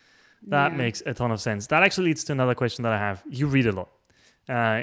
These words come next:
Speaker 1: you read something like seventy books a year, I think. Is that s-, a rough
Speaker 2: That
Speaker 1: order of
Speaker 2: was
Speaker 1: magnitude?
Speaker 2: last year. I'm struggling this year because I, okay, to be
Speaker 1: Reasons.
Speaker 2: fair, I,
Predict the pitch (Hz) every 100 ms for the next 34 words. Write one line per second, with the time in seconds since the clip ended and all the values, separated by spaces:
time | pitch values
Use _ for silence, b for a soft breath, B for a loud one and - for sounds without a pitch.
0 | - _ 127 143 170 170 151 139 113 -
1 | _ _ _ - 233 - 156 170 165 185
2 | 196 - - - 170 160 185 190 185 214
3 | - _ _ - 143 156 214 - - -
4 | - 147 151 147 151 - 349 359 240 208
5 | 208 214 - 202 202 196 - 247 - 277
6 | 226 175 175 165 175 170 165 190 208 175
7 | - B B B B _ _ - 226 226
8 | 110 175 190 240 - 175 175 170 170 180
9 | 175